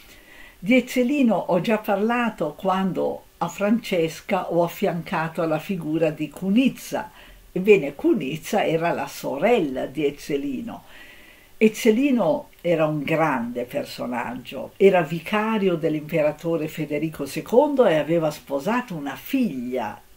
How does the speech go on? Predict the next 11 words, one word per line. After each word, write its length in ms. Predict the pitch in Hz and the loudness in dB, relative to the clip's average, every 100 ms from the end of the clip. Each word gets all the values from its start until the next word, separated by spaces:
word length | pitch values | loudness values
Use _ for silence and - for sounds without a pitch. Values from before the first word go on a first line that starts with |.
| _ | _
di 140 | - | -8
Federico 560 | 151 143 139 147 139 131 | -4 -2 -2 -4 -6 -8
secondo. 880 | 131 127 - 110 101 95 110 - - - - - - - | -8 -12 -6 -6 -6 -10 -12 -12 -18 -20 -20 -18 -18 -6
E 140 | 349 339 | -4 2
come 320 | 254 214 170 | 4 4 4
Federico 640 | - 190 202 226 214 175 | 2 2 2 0 -2 -6
secondo, 640 | - 269 277 285 294 294 269 | -6 -4 -2 -2 -4 -6 -4
secondo 560 | - 196 220 277 302 | -2 -2 0 0 0
me, 360 | 220 143 139 - | 0 -2 -4 -6
era 420 | 156 127 135 139 - - | -4 -2 -2 -6 -10 -16
cataro. 800 | - 208 117 - 127 98 - | -6 -4 -6 -8 -8 -8 -10